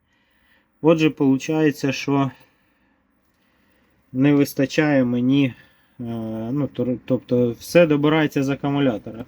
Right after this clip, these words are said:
І вже акумулятори висадились до половини, скажімо так, да? От можете подивитися по акумулятору, от по позначкам. Три двадцять чотири на елементі, ну і на тих всіх, на маленьких приблизно те саме.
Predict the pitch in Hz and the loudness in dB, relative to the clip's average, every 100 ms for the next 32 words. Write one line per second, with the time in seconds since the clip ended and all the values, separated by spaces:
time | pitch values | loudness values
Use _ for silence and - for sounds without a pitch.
0 | 123 117 147 165 - 147 147 170 175 156 | -8 -2 2 2 0 -2 0 0 0 0
1 | 143 135 151 139 127 127 127 127 - - | 2 2 0 0 0 2 2 0 -6 -20
2 | - _ _ - 127 139 135 131 123 113 | -20 _ _ -4 -2 2 4 4 4 0
3 | 101 98 - 95 92 92 101 98 101 135 | -4 -14 -20 -20 -20 -20 -20 _ -12 -12
4 | 135 - _ - _ 113 110 - 120 107 | -12 -20 _ -20 _ -14 -12 -6 -4 -4
5 | - 110 123 117 135 156 - 107 - 110 | -6 -6 -4 2 4 4 0 -10 -4 -6
6 | - 117 120 139 139 117 104 101 101 - | -4 -6 -2 0 0 -2 -6 -6 -10 -10
7 | 110 - 135 139 123 117 - 110 107 - | -10 -6 -2 -2 -2 -8 -10 -10 -10 -14
8 | - - _ _ _ _ _ _ - 127 | -20 -20 _ _ _ _ _ _ -6 0
9 | 127 120 123 - 127 - 127 135 123 123 | 2 2 0 0 -4 -2 -4 -2 -2 -2
10 | 120 131 135 165 202 180 127 117 - - | -4 -2 0 -2 -2 -4 -6 -8 -12 -20
11 | - - 196 135 127 127 123 - 139 123 | -20 -6 0 2 2 2 0 0 0 0
12 | - 131 123 - 120 117 123 131 131 - | -2 -4 -4 -4 -6 -2 0 0 0 -2
13 | 110 - 117 110 117 113 104 - - 101 | -10 -8 -8 -4 -4 -6 -8 -8 -10 -12
14 | 90 | -12